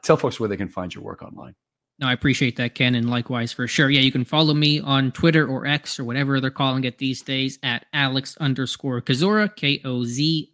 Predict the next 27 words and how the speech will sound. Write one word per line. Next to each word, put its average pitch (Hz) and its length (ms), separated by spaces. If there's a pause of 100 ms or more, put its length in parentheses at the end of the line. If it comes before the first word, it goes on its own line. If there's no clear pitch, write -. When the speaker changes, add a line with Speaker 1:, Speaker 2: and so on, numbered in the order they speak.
Speaker 2:
O 131 280
R 120 240
A, 165 260
and 127 140
check 139 180
out 131 160
the 120 80
site 131 280
Steelers 143 440
Depot 127 560
dot 117 400
com. 139 300
On 123 200
Friday, 196 460
we'll 143 200
have, 139 340 (380)
as 196 180
we 170 80
do 160 160
for 156 100
every 143 180
opponent, 139 440
a, 123 140
a 123 120
Ravens 139 500
scouting 160 360
report, 147 500